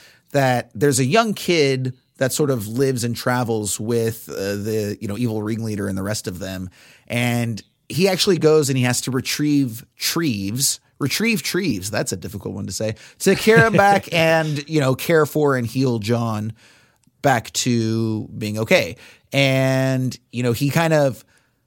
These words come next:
Speaker 1: when he shows up, he kind of makes a veiled threat about the fact, you know, like, "Oh, what happened? You know, oh, he fell down some stairs. Oh, yeah, you know, clearly looks like he fell down some stairs. Yeah."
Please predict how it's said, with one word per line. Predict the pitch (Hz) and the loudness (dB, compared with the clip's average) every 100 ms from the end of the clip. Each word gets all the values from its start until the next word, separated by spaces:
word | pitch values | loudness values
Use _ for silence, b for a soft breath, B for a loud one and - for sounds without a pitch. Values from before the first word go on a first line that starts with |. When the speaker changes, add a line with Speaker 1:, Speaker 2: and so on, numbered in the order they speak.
| _ _ _ _ _ _ | _ _ _ _ _ _
Speaker 1:
when | - 151 | -4 0
he | |
shows | 143 - 202 190 151 | 2 4 6 6 4
up, | 160 | 4
he | 151 | 4
kind | 160 | 2
of | 151 | 2
makes | 151 | 2
a | 143 | 2
veiled | 107 131 139 123 | 2 2 2 0
threat | - 135 135 | -2 0 2
about | 127 120 | 2 2
the | 113 | 0
fact, | - 123 120 | 0 0 0
you | 135 | -2
know, | 123 | 0
like, | 123 117 | 0 2
"Oh, | 180 185 | 4 4
what | 151 151 | 4 4
happened? | 190 202 127 117 | 4 2 -2 0
You | |
know, | 123 143 | 2 4
oh, | 175 165 | 6 4
he | 131 | 2
fell | 110 131 | 0 0
down | 131 127 | 2 0
some | 120 117 | -2 -4
stairs. | - 156 127 | -2 0 2
Oh, | 127 151 | 4 4
yeah, | 143 160 | 4 2
you | 131 | 2
know, | 117 110 | 0 -2
clearly | - 151 131 | 0 2 2
looks | 127 120 | 0 -2
like | |
he | 110 | -4
fell | 110 120 | -2 -2
down | 123 | -2
some | 120 101 | -4 -6
stairs. | - 143 135 101 92 | -4 0 0 0 -2
Yeah." | 123 131 110 | -2 -2 -4